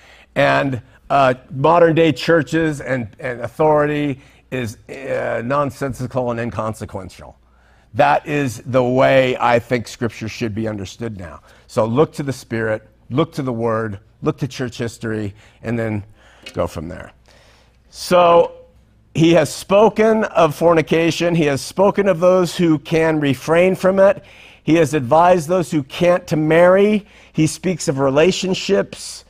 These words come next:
physical relationships in marriage. And now he speaks to those who find themselves in a marital relationship who may want to divorce. Two Christians.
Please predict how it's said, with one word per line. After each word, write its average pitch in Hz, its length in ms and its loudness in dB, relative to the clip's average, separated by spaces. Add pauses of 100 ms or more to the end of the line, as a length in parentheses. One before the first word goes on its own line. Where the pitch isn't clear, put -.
(120)
physical 185 380 -2
relationships 170 800 0
in 196 260 0
marriage. 214 500 2 (280)
And 151 220 2
now 214 440 4
he 185 400 0
speaks - 460 -4
to 180 120 -2
those 180 300 4
who 165 100 0
find 180 340 0
themselves 160 540 -2
in 202 200 0
a 233 40 4
marital 208 460 4
relationship 180 880 2 (260)
who 156 140 2
may 165 260 6
want 175 360 4
to 170 100 2
divorce. 151 880 2 (360)
Two 190 220 0
Christians. - 920 0